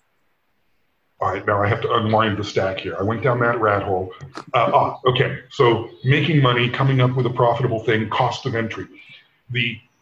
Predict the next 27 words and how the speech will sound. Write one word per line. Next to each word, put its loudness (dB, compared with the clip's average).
the 2
total 4
lifetime 0
value 2
of 2
an 0
American 2
consumer -2
is 0
huge, -2
right? 0
The 0
total 4
lifetime 2
value 2
of 0
a -6
Cambodian 2
consumer -4
is -4
trivial. -2
It's -6
below 6
your 6
cost 0
of -12
entry. 0